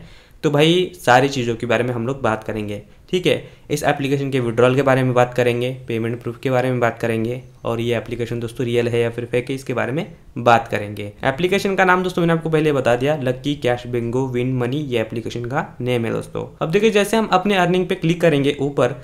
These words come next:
विड्रॉल के बारे में बात करते हैं दोस्तों, तो यहाँ हमें PayPal का और कैश ऐप का विड्रॉल मेथड देखने को मिल जाएगा दोस्तों। मिनिमम विड्रॉल लिमिट यहाँ पर हमें दिखाया जा रहा है सौ डॉलर्स का, ठीक है। तो सौ डॉलर्स हमें कंप्लीट कर देना है। PayPal का अकाउंट फिल करके हम लोगों को दोस्तों कैश आउट पे क्लिक करके कैश आउट लगाना है, मतलब विड्रॉल लगाना है दोस्तों।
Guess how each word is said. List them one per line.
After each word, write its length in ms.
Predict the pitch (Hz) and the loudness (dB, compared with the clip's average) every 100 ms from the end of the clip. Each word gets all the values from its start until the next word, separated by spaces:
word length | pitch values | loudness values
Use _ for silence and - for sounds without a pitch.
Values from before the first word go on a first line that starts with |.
| - - | -16 -8
विड्रॉल 320 | 123 123 139 131 | -4 0 2 2
के 80 | |
बारे 180 | 131 117 | 4 4
में 100 | 117 | 4
बात 200 | 110 104 | 0 -2
करते 220 | 113 107 | -4 -4
हैं 60 | 113 | -2
दोस्तों, 300 | 110 - 180 - - | -2 -2 -4 -4 -6
तो 100 | 160 | -2
यहाँ 280 | 151 160 208 | 2 4 4
हमें 260 | 202 190 196 | 4 2 2
PayPal 360 | 160 160 175 180 | 2 4 6 6
का 200 | 170 151 170 - | 4 4 4 2
और 200 | 156 165 165 | 2 2 4
कैश 260 | 151 160 - | 4 4 2
ऐप 200 | 139 - | -2 2
का 100 | 143 | 0
विड्रॉल 340 | 135 123 135 | 2 0 2
मेथड 280 | 127 123 127 | 2 2 0
देखने 260 | 127 120 120 | 0 -2 -4
को 100 | 127 | -2
मिल 140 | 127 | -2
जाएगा 240 | 123 123 127 | 0 2 0
दोस्तों। 300 | 135 156 185 | -2 -2 0
मिनिमम 340 | 151 127 131 | 0 0 0
विड्रॉल 340 | 127 120 123 123 | 0 0 2 2
लिमिट 260 | 123 139 | 0 -2
यहाँ 220 | 135 117 117 | 0 0 0
पर 100 | 123 | -2
हमें 180 | 123 127 | -4 -4
दिखाया 260 | 123 117 | -2 -2
जा 100 | 117 | 0
रहा 100 | 131 | 0
है 60 | 156 | -2
सौ 380 | - 127 160 160 - - - - | -2 -2 -2 -4 -16 -20 -18 4
डॉलर्स 400 | 131 139 127 - | 8 8 6 2
का, 140 | 110 107 | -4 -2
ठीक 260 | 156 175 | -2 0
है। 140 | 160 117 | 0 0
तो 140 | - | -4
सौ 180 | 127 151 | 0 4
डॉलर्स 260 | 160 165 170 | 4 4 4
हमें 160 | 156 | 0
कंप्लीट 280 | 147 139 139 | 0 -2 -2
कर 160 | 139 143 | 0 0
देना 180 | 151 160 | 2 0
है। 220 | 185 175 - - - | -2 -4 -14 -18 0
PayPal 320 | 143 147 160 | 2 4 4
का 80 | 160 | 4
अकाउंट 240 | 156 156 151 | 4 2 0
फिल 180 | 139 143 | -2 0
करके 280 | 127 120 | 0 0
हम 160 | 131 123 | 0 0
लोगों 180 | 120 117 | -2 -2
को 60 | |
दोस्तों 280 | 123 123 151 | -2 -4 -4
कैश 300 | 156 127 120 | -2 0 2
आउट 220 | 127 120 - | 0 0 -2
पे 80 | 127 | -4
क्लिक 260 | 123 120 | -4 -4
करके 220 | 117 - | -6 -6
कैश 240 | 139 113 135 | -4 -2 -2
आउट 120 | 147 | -2
लगाना 300 | 135 113 117 | -2 -2 -2
है, 60 | 127 | -2
मतलब 300 | 131 180 160 | -2 -4 -2
विड्रॉल 280 | 123 131 165 | -2 0 0
लगाना 300 | 120 113 110 | 2 2 0
है 80 | |
दोस्तों। 340 | 107 110 - | -4 -6 -8